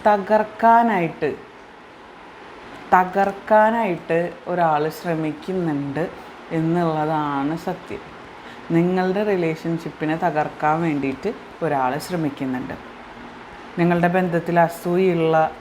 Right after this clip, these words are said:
പലരുമായിരിക്കും. ഞാൻ മുന്നത്തെ റീഡിങ്ങിൽ പറഞ്ഞു, എനിക്ക് ആ ഒരു എനർജി വന്നതുകൊണ്ട് മുന്നത്തെ റീഡിങ്ങിലും ഞാൻ പറഞ്ഞിരുന്നു, നിങ്ങളുടെ റിലേഷൻഷിപ്പിനെ തകർക്കാൻ വേണ്ടിയിട്ട് അല്ലെങ്കിൽ അതിനെ ഒരു ഇടങ്കോലിട്ടുള്ള രീതിയിൽ ഒരാൾ,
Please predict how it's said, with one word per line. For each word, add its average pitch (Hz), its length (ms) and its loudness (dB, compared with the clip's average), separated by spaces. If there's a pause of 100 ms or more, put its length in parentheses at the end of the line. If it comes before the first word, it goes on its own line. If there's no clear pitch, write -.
പലരുമായിരിക്കും. 170 1040 2
ഞാൻ 185 160 0
മുന്നത്തെ 190 360 0
റീഡിങ്ങിൽ 180 540 2
പറഞ്ഞു, 170 240 2
എനിക്ക് 170 160 -2
ആ 175 60 6
ഒരു 175 160 4
എനർജി 165 380 0
വന്നതുകൊണ്ട് 165 580 0 (500)
മുന്നത്തെ 190 320 2
റീഡിങ്ങിലും 196 580 4
ഞാൻ 196 180 2
പറഞ്ഞിരുന്നു, 180 640 2 (340)
നിങ്ങളുടെ 220 380 4
റിലേഷൻഷിപ്പിനെ 160 920 -2 (260)
തകർക്കാൻ 156 540 2
വേണ്ടിയിട്ട് 147 560 0 (120)
അല്ലെങ്കിൽ 147 320 0
അതിനെ 156 460 2
ഒരു 170 360 4
ഇടങ്കോലിട്ടുള്ള 170 880 2
രീതിയിൽ 156 480 0
ഒരാൾ, 147 360 2